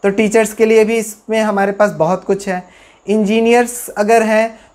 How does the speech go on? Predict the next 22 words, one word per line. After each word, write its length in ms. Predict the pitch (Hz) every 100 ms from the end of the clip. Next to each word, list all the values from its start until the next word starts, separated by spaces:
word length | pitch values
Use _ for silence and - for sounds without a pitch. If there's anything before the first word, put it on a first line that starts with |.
| -
तो 120 | 220
अग-, 400 | 226 190 180 -
देख 240 | 160 190 190
सकते 320 | 214 214 214
हैं 100 | 208
एग्रीकल्चरल 680 | 180 185 185 170 185 190 185
इंजीनियर, 560 | 180 170 170 170 165
एरोस्पेस, 800 | 175 165 185 175 - 156 160 165 - - - -
बायोलॉजिकल 640 | 170 175 175 175 185 202
साइंस, 440 | 190 175 160 160 160
सिविल 340 | 180 180 185
इंजीनियर, 480 | 175 160 165 170 180 - _ _
सारे 300 | - 233 254
तरह 240 | 269 247 240
के 180 | 240 240
इंजीनियरिंग 500 | 214 202 202 208 226
कोर्सेज 460 | 214 170 170 190 175
इसमें 360 | 170 165 208
इंक्लूड 500 | - 170 165 156 135
किए 240 | 147 131 120
गए 80 | 117
हैं। 300 | 113 113